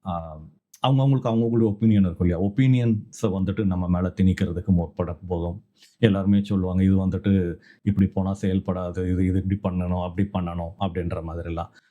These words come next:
But ஒரு விஷயத்துல வந்துட்டு நான் ரொம்ப தெளிவா இருந்தேன். நான்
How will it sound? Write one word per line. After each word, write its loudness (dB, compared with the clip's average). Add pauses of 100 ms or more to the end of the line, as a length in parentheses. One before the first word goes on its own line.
(120)
But 2 (180)
ஒரு 4
விஷயத்துல 2
வந்துட்டு 0
நான் 0
ரொம்ப 2
தெளிவா 2
இருந்தேன். -12 (280)
நான் 4